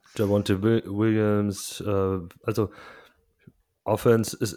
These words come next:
ist auch so ein bisschen Win-Now-Mode. Wenn ich, wenn ich jetzt überlege, so ein Josh Jacobs, Hill, Kupp, Andrews, das sind schon die Jungs, mit denen du jetzt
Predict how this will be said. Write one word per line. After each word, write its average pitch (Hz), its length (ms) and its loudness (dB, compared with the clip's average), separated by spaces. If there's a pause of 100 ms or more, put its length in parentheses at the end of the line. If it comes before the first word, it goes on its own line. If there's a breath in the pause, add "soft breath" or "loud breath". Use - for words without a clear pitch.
ist 147 200 2
auch 113 160 4
so - 140 2
ein 120 100 2
bisschen 113 360 2
Win-Now-Mode. 104 800 2
Wenn 101 160 -4
ich, 101 120 -2
wenn 104 100 0
ich 101 60 -2
jetzt 104 160 -2
überlege, 101 280 0
so 98 100 -2
ein 104 80 0
Josh 104 240 -2
Jacobs, 107 440 -2
Hill, 113 240 0
Kupp, - 360 -6 (160)
Andrews, 107 440 -4
das 98 120 -6
sind 120 160 0
schon 110 120 2
die 98 80 0
Jungs, 104 240 0
mit 98 140 -6
denen 101 120 -2
du 98 60 0
jetzt 98 320 -4